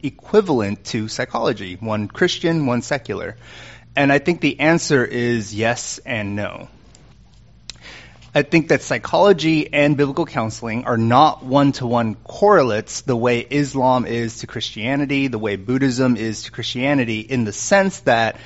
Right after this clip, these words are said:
they're exactly the same, uh, to one another, except one is Christian, one is not. Um, and why do I say that? Because I think that there are different meanings attached to the word psychology,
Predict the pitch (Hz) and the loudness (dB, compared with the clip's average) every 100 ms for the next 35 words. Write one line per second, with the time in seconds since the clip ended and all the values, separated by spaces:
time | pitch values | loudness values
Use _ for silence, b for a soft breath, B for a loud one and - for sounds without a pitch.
0 | B B 117 123 123 101 92 120 135 - | B B 0 2 0 -6 -2 -2 -2 -4
1 | 143 135 135 104 - - 180 180 180 175 | -2 0 -2 -6 -10 -4 0 0 0 -2
2 | - - - - 117 117 113 110 110 - | -6 -18 -20 -6 -2 0 0 0 -4 -2
3 | 202 160 131 120 117 113 - 123 110 110 | 2 4 6 6 4 2 0 -4 -4 -4
4 | 107 - 117 - 110 101 101 92 - 101 | -6 -6 -8 -6 -8 -6 -6 -8 -8 -6
5 | 98 - - B B B B - 123 113 | -6 -6 -12 B B B B 0 4 4
6 | 90 92 - - - - - - - - | 0 -8 -16 -20 -20 -20 -20 -20 -20 -20
7 | - - - - 165 147 147 175 170 135 | -16 -16 -12 0 4 6 6 8 6 4
8 | - 135 117 101 113 143 143 143 196 175 | 2 2 2 0 0 0 0 0 -2 0
9 | 156 123 120 135 139 107 110 117 135 123 | 2 2 2 0 -2 -2 0 2 4 2
10 | 101 95 101 - - - - - 120 - | 0 -8 -12 -12 -10 -10 -6 -4 -4 -4
11 | - 143 120 104 107 104 - 104 - 113 | -6 -6 -4 -2 -4 -4 -10 -12 -8 -6
12 | 127 160 196 220 | -4 -4 -6 -6